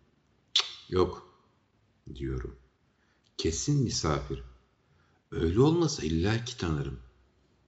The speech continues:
Bu kadar güzel bir kız bizim kasabada olacak da benim haberim olmayacak."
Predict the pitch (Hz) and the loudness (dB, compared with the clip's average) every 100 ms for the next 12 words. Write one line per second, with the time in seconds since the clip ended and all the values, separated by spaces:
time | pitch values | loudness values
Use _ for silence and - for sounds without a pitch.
0 | _ 78 78 85 82 71 73 69 76 71 | _ -8 -6 -4 -2 -2 -4 -4 -2 -2
1 | 71 67 - 67 65 67 80 78 - 85 | -4 -8 -8 -6 -8 -4 -4 -2 -4 -2
2 | 73 69 69 67 71 117 120 80 80 82 | -2 -2 -2 -4 0 0 0 -2 2 4
3 | 87 85 80 87 90 78 69 64 62 67 | 4 6 8 10 10 6 0 -4 -6 -6